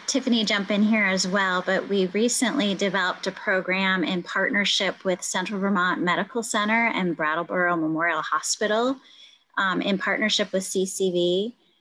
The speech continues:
to offer an L P N apprenticeship program. We currently have eighteen students enrolled in that program across the two hospitals and have a second cohort that will be starting again in the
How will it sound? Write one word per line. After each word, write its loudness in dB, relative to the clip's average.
to -2
offer 0
an 2
L 0
P -6
N 0
apprenticeship 0
program. -10
We -4
currently -2
have -2
eighteen -2
students -4
enrolled 2
in 2
that 0
program 0
across -2
the -8
two -10
hospitals -2
and 4
have 0
a 0
second -2
cohort 0
that -2
will 2
be -4
starting 0
again 0
in 4
the -2